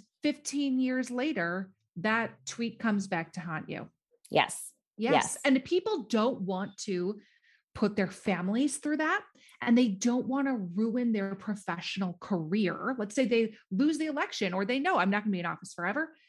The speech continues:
Speaker 1: And yet, am I gonna get, am I going to get fired from my job when these tweets resurface?
Speaker 2: Yes.
Speaker 1: You know what I mean? Like, it's a tremendous amount of risk for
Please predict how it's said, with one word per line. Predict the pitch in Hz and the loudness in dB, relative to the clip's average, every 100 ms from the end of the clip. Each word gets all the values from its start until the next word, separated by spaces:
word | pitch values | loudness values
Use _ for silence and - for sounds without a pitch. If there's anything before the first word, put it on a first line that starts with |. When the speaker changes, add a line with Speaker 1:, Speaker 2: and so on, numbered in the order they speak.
| _ - - | _ -10 0
Speaker 1:
And | 269 | 0
yet, | 247 285 277 | 2 -2 -2
am | 240 | 0
I | 240 | 0
gonna | 226 247 | 0 0
get, | 220 220 _ _ | -2 -4 _ _
am | 233 | 2
I | |
going | 233 240 247 | 2 2 2
to | 254 | 2
get | 202 - | -2 -6
fired | - - 185 190 226 339 370 359 _ | -20 -6 -4 -2 -2 -4 -6 -10 _
from | - 233 202 | -4 0 4
my | 202 185 | 4 2
job | 165 196 170 196 285 285 _ | -2 -2 -2 -2 -4 -8 _
when | - 220 226 214 | 2 4 6 4
these | 175 202 196 | 2 -2 -4
tweets | - 220 208 208 | -8 -6 -6 -8
resurface? | 262 285 294 311 359 381 - - _ _ _ _ _ _ | -6 -6 -6 -6 -6 -6 -10 -14 _ _ _ _ _ _
Speaker 2:
Yes. | 185 | 4
Speaker 1:
You | 247 | 4
know | |
what | 302 | 4
I | 311 | 2
mean? | 220 240 349 | 0 -2 -2
Like, | 269 - | -2 -2
it's | 311 | -2
a | 466 | -2
tremendous | 466 381 302 196 185 202 294 302 | -2 0 2 2 2 -2 -4 -4
amount | 349 - 185 165 190 - _ _ | -6 -4 -4 -4 -8 -14 _ _
of | 285 226 190 | -4 -4 -2
risk | 311 466 - - - - - | -2 -2 -4 -4 -12 -12 -6
for | 285 277 254 294 277 | 0 2 4 4 2